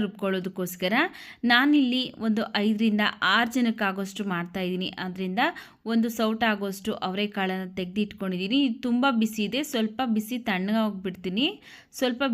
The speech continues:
ಬಿಸಿ ತಣ್ಣಗಾದ ನಂತರ ಒಂದು ಮಿಕ್ಸಿ ಜಾರ್ಗೆ ಹಾಕ್ಕೊಳ್ತಾ ಇದ್ದೀನಿ. ಹಾಗೆಯೇ ಇದಕ್ಕೆ ನಾವು ಫಸ್ಟನ್ನೇ ಫ್ರೈ ಮಾಡಿ ಎತ್ತಿಟ್ಕೊಂಡಿದ್ರಲ್ಲ ಈರುಳ್ಳಿ, ಬೆಳ್ಳುಳ್ಳಿ,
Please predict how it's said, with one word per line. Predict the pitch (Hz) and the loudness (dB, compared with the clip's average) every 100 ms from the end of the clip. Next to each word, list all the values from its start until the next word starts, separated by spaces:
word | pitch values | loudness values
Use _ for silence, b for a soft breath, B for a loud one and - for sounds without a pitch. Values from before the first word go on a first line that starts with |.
| 214 | 2
ಬಿಸಿ | 214 294 285 | 2 0 0
ತಣ್ಣಗಾದ | 214 202 247 254 214 190 185 | 0 2 2 2 0 0 -4
ನಂತರ | 175 180 185 247 240 | -4 -4 -2 0 2
ಒಂದು | 214 262 247 | 2 2 0
ಮಿಕ್ಸಿ | 208 233 214 | 0 -4 -2
ಜಾರ್ಗೆ | 220 196 208 - - | -2 -2 -4 -4 -8
ಹಾಕ್ಕೊಳ್ತಾ | 185 185 190 190 180 | -8 -8 -8 -6 -4
ಇದ್ದೀನಿ. | 180 208 311 - _ _ _ _ _ _ _ 254 | -2 2 0 0 _ _ _ _ _ _ _ 0
ಹಾಗೆಯೇ | 233 233 233 226 | 2 4 4 4
ಇದಕ್ಕೆ | 220 277 359 | 2 2 4
ನಾವು | 277 240 | 2 2
ಫಸ್ಟನ್ನೇ | 240 226 - 294 269 254 240 | 2 0 2 4 6 4 4
ಫ್ರೈ | 220 233 254 | 4 6 6
ಮಾಡಿ | 247 226 202 | 4 4 2
ಎತ್ತಿಟ್ಕೊಂಡಿದ್ರಲ್ಲ | 202 214 - 202 202 196 202 233 277 - 220 | 0 -2 0 0 0 0 2 4 4 2 2
ಈರುಳ್ಳಿ, | 240 247 240 226 202 | 4 4 2 2 0
ಬೆಳ್ಳುಳ್ಳಿ, | 196 196 208 | 0 0 0